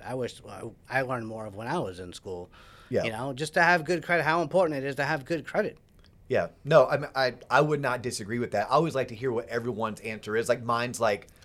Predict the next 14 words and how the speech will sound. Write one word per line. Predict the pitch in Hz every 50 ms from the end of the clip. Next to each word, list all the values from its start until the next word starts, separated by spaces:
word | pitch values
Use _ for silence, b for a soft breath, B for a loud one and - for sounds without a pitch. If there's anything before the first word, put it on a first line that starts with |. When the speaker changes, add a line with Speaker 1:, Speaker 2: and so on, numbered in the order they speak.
| b b b b
Speaker 2:
I | 131
wish | 135 135 135 135 139
I | 127 123
understood | 123 127 120 - - 135 107 -
compound | 131 120 117 113 123 123 113 113
interest | 113 110 - 123 117 110 -
and | 123 113 -
R | - 110 110 110
O | 107 101 101
I | 95 95 98
a | 107
little | 120 123 123
bit | 139 147 143
better, | 165 170 190 208 202